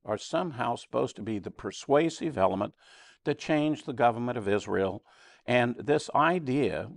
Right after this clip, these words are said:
of equivocating what Hamas has done with what Israel has done in the past, or that both of them are terrible organizations and so forth,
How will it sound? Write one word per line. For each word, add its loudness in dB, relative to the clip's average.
of -4
equivocating -2
what 0
Hamas 2
has -14
done -4
with -2
what -2
Israel 0
has -4
done -2
in -6
the -4
past, -2
or 6
that 2
both 4
of -2
them -4
are -2
terrible 0
organizations -2
and -8
so 0
forth, -2